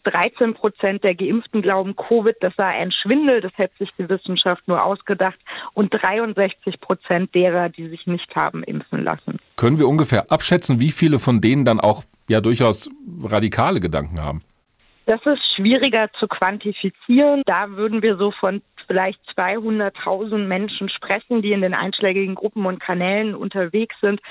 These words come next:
Speaker 1: Aber auch das ist nur ein Näherungswert und
Speaker 2: Hm.
Speaker 1: keine absolute Aussage.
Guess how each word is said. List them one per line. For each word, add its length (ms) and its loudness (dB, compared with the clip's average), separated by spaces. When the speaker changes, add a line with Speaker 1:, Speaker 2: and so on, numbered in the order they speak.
Speaker 1:
Aber 260 -2
auch 100 -10
das 280 -2
ist 160 -4
nur 200 0
ein 120 -2
Näherungswert 960 -4
und 120 -4
Speaker 2:
Hm. 80 -2
Speaker 1:
keine 280 -2
absolute 640 -6
Aussage. 640 -6